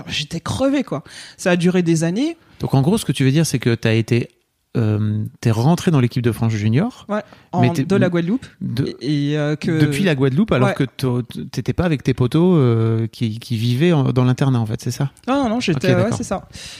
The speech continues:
Speaker 1: Euh, en plus, c'était pas mes potos du tout, d'ailleurs, pour le coup,
Speaker 2: Ah,
Speaker 1: parce
Speaker 2: ok.
Speaker 1: que, bah, eux, ils vivaient, euh, pour la plupart ensemble. Enfin, il y en a qui étaient en internat, euh, en sport-études à, à Bordeaux en internat, d'autres qui étaient juste en club, mais quoi qu'il en soit, ils se voyaient régulièrement.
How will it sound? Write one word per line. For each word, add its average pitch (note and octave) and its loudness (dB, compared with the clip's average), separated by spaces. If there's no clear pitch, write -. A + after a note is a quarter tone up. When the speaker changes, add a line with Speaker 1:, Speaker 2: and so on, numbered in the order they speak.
Speaker 1:
Euh, F3 4
en F#3 4
plus, A#3+ -4
c'était F3+ -4
pas G3 0
mes G#3+ 0
potos G#3+ -2
du G3 -2
tout, F#3+ -4
d'ailleurs, D3+ -2
pour E3+ -4
le D#3+ -2
coup, F#3 -4
Speaker 2:
Ah, - 0
Speaker 1:
parce B2 2
Speaker 2:
ok. - -8
Speaker 1:
que, D#3+ 2
bah, D#3 -2
eux, C4 2
ils A#3 2
vivaient, F#3+ 2
euh, D#3 0
pour A3 0
la G3+ 4
plupart G#3 0
ensemble. A3 -2
Enfin, E3 -2
il D#3+ -2
y E3 -2
en F3+ -2
a A3+ -2
qui - -6
étaient G3 -4
en F3+ -2
internat, F3 -4
euh, F3+ 6
en D#3 2
sport-études F3+ -2
à, D3+ 0
à D3 0
Bordeaux D#3+ 0
en F3 -4
internat, E3 -4
d'autres G#3 0
qui - -8
étaient E3+ 0
juste E3+ 0
en F3+ -6
club, C4 2
mais G#3 2
quoi A3+ 0
qu'il A#3 -6
en A3 -2
soit, B3+ 0
ils G#3 2
se - 0
voyaient G3+ 2
régulièrement. G3+ -2